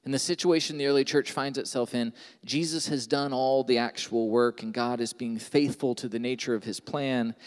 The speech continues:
And it's easy, I think, or it would have been easy for people to just stand on the side. To go back to that odd shipwreck metaphor from the beginning, you're out of the water, you're watching the rescue crew work, and there's not much to do,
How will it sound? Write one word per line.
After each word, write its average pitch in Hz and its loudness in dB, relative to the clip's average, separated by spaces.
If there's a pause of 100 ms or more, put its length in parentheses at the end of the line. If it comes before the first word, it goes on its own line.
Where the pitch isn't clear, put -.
(200)
And 123 -2
it's - -4
easy, 131 -4
I 117 -6
think, 113 -6
or 127 2
it 107 0
would 147 6
have 120 -2
been 110 -4
easy 110 -6
for 107 -12
people 117 -6
to 107 -16
just - -10
stand 110 -6 (400)
on 107 -6
the 98 -6
side. 95 -4
To - -12
go 143 8
back 139 2
to 135 -8
that 120 2
odd 123 0
shipwreck - 0
metaphor 113 0
from 110 -8
the 87 -8
beginning, 117 -4 (320)
you're 120 6
out 147 6
of 139 4
the 131 4
water, 127 4
you're 104 -4
watching 127 -4
the 117 -2
rescue 117 0
crew 120 2
work, 107 -2
and 101 -8
there's 101 -10
not 120 -4
much 117 -8
to - -14
do, 117 0